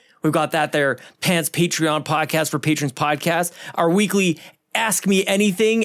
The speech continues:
A M A show with a new carpool host every single week. But hang on, there's more.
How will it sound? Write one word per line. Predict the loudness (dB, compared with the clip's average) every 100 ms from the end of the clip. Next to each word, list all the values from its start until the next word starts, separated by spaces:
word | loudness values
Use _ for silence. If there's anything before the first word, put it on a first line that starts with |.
| 0
A | 2
M | 2 2
A | 4 2
show | 2 2 2 2
with | 2
a | 0
new | 2 0 0
carpool | -2 -2 -2 -4 0 0 2
host | 0 0 0
every | -2 0
single | 0 0 2
week. | 2 0 -4 -18 -20 _ _
But | 0
hang | 2 2
on, | 2 2 2
there's | 2 2 2
more. | 2 4 6 4